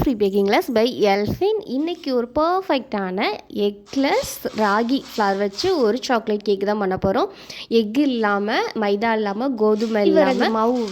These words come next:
Speaker 1: வச்சு ஹெல்த்தியான ஒரு சாக்லேட் கேக் எப்படி பண்ணலான்னு இந்த வீடியோல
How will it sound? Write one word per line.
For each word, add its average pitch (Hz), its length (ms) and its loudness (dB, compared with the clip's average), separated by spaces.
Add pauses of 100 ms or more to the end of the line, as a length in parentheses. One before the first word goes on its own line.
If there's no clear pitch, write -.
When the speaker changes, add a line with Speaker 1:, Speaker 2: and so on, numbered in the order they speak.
Speaker 1:
வச்சு 370 260 2 (100)
ஹெல்த்தியான 294 840 0
ஒரு 285 100 0 (100)
சாக்லேட் 240 540 -2
கேக் 202 320 0
எப்படி 220 220 -2 (100)
பண்ணலான்னு 208 540 0
இந்த 220 180 -2
வீடியோல 214 280 0